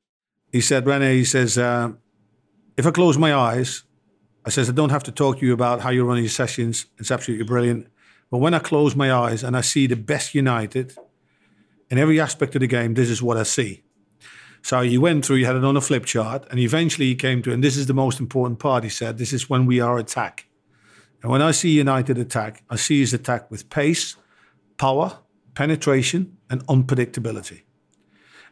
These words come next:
And this is what I want you to instill in that, in that group of players every single day, no matter what you do, whether it's a possession game, a conditioning game, a finishing exercise, whatever." Now,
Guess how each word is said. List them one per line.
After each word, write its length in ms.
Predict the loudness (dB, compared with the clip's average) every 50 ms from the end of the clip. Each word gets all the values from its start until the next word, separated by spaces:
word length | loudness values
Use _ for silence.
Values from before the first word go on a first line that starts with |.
| _ -2
And 100 | 0 2
this 160 | 2 2 2
is 140 | 2 0 2
what 120 | 2 2
I 40 | 2
want 300 | 2 2 2 2 2 2
you 220 | 2 2 4 4 2
to 160 | 2 0 0
instill 580 | 2 0 0 0 0 0 2 0 0 -4 -8 -14 _ _ _ _ _
in 140 | 0 2 2
that, 260 | 2 2 0 -2 -6 -6
in 120 | -2 0 0
that 120 | 0 2
group 220 | 2 2 2 2 0
of 80 | -2
players 400 | 0 0 0 0 0 -2 -4 -6 _ -4
every 180 | -4 -2 -2
single 360 | -2 -2 -2 -2 -2 -2 -2 -2
day, 200 | -4 -6 -8 -6
no 80 | -4 -2
matter 200 | 0 2 2 2
what 200 | 2 0 0 -2
you 100 | -4 -4
do, 200 | -4 -6 -10 -14 _ _ _ _ _ _ _ _ _ _ _ _ _
whether 180 | -4 0 0 0
it's 180 | 0 -2 -6
a 60 | -8 -6
possession 460 | -4 -2 0 0 0 0 -2 -2 0
game, 260 | 2 2 2 2 0
a 40 | 0
conditioning 500 | -2 -2 0 0 0 0 0 0 0 0
game, 260 | 0 0 0 0 -2
a 40 | -2
finishing 400 | -4 -2 -2 -2 -2 -2 -2 -2
exercise, 500 | -2 -2 -4 -6 -6 -4 -2 -2 -2 -4 -6 -4
whatever." 400 | 0 0 0 0 -2 -6 -10 -18 _ _ _ _ _ _ _ _ _ -20 -20 -18 -16 -16 -14 -14 -14 -14 -10 -6 -4
Now, 300 | -2 -2 -2 -4 -6